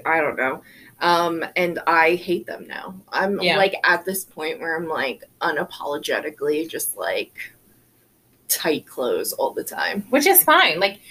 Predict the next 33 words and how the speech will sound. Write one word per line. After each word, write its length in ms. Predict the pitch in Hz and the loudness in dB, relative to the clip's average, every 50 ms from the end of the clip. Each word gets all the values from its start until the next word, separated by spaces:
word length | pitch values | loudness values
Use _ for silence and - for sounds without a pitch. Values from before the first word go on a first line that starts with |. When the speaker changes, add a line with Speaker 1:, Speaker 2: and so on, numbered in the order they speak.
| - - - | -20 -10 -2
Speaker 1:
Yeah. 440 | 233 233 233 175 - - - 196 190 - _ _ - | 2 2 4 4 4 2 0 -4 -6 -12 _ _ 4
Speaker 2:
all 320 | 214 233 294 392 381 226 | 6 6 6 6 4 2
body 340 | 175 202 185 185 190 196 226 | 2 4 6 6 6 4 2
shapes 360 | 240 - 226 196 214 - - | -2 -2 -4 -4 -4 -4 -2
are 100 | 190 175 | -2 -2
beautiful. 680 | 170 165 160 156 156 156 156 170 - - 143 135 139 147 | -4 -4 -8 -8 -6 -6 -6 -6 -6 -6 -6 -6 -6 -2
Like, 420 | 151 156 156 156 156 151 - - _ _ _ _ _ _ _ _ _ _ _ _ _ _ _ _ _ _ _ - | 0 0 0 0 0 -4 -6 -14 _ _ _ _ _ _ _ _ _ _ _ _ _ _ _ _ _ _ _ 2
and 260 | 220 220 220 - - - | 2 2 2 0 -4 -8
what's 280 | - 214 233 233 226 - | 0 2 2 2 2 0
funny, 380 | - - 233 247 262 285 - - | 0 2 4 4 4 2 0 -2
so 320 | - - 226 214 202 - - | 0 4 4 4 4 4 2
interesting, 680 | 202 226 247 254 262 254 - 262 247 233 226 226 226 - _ _ | 0 0 2 2 0 0 0 0 0 0 0 -2 -4 -6 _ _
interestingly 1000 | 208 220 262 294 294 - 320 - - - - 247 226 214 196 185 196 185 180 - - | 0 0 0 2 0 0 0 0 0 0 0 -2 -2 -2 -4 -6 -4 -4 -4 -4 -4
enough, 420 | 180 175 160 - - 185 180 - - - _ _ _ - - - _ _ | -2 -2 -2 -2 -4 -6 -8 -10 -14 -20 _ _ _ -20 -20 -20 _ _
um, 300 | 180 180 175 170 165 165 | 2 4 4 4 2 0
this 100 | 180 185 | -2 -4
is 60 | - - | -4 -4
kind 180 | - 190 170 | -2 -2 -2
of 80 | 160 156 | 0 0
like 140 | 151 156 160 | 0 0 0
a 60 | 165 | 0
weird 380 | 156 160 160 151 151 165 170 | -2 0 0 2 2 2 2
segue, 680 | 165 - - 139 139 147 170 202 233 269 330 381 403 349 | 2 -2 -2 -2 -2 -2 -2 0 0 2 2 0 0 0
but 100 | 262 214 | 0 0
I'm 80 | 185 196 | 0 0
gonna 120 | 196 180 | -2 -2
use 160 | 165 160 160 165 | -2 -2 -2 -2
it 40 | |
Speaker 1:
Mm-hmm. 80 | - - | -2 -2
Speaker 2:
anyways. 420 | 170 160 151 147 - - 180 - - - - - - - _ | -2 -2 -2 -2 -2 -2 -4 -4 -6 -10 -18 -20 -20 -12 _
So 640 | - - - 233 220 208 202 196 196 196 202 190 - - - _ _ _ - | 0 2 6 6 8 8 10 10 8 8 6 4 2 0 -6 _ _ _ 2
I 600 | 196 202 196 196 208 240 269 302 311 320 294 - | 4 6 6 6 6 4 4 2 2 0 -2 0
am 380 | - 233 233 233 220 214 208 196 | 0 2 2 2 0 -2 -4 -8